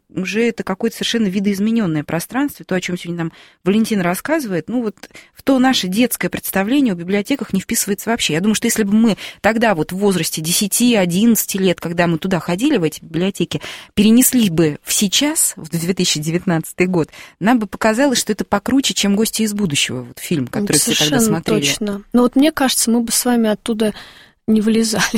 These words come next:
Speaker 2: <laughs> мягко говоря. К нам приходят. Для нас еще было важно в отношении, э, молодежной библиотеки, м,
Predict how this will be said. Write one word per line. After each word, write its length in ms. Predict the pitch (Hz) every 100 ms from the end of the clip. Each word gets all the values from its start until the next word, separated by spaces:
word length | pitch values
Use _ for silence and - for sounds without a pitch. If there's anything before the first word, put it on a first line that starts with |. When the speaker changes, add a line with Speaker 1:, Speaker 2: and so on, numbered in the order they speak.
| -
Speaker 2:
<laughs> 200 | 240 -
мягко 260 | 226 - - - -
говоря. 360 | 247 - 233 - - - - - - -
К 60 |
нам 180 | 262 277
приходят. 480 | 311 311 349 277 262 - - -
Для 100 | 233
нас 180 | 285 302
еще 140 | - 247
было 220 | 262 262
важно 400 | 277 370 330 240
в 40 |
отношении, 880 | 220 226 226 - 254 233 226 220 214
э, 440 | 202 202 196 202 190
молодежной 920 | 220 233 214 220 226 220 202 - 180
библиотеки, 920 | 180 180 185 185 - 190 - - - - - - - - -
м, 800 | 202 190 190 190 190 190 190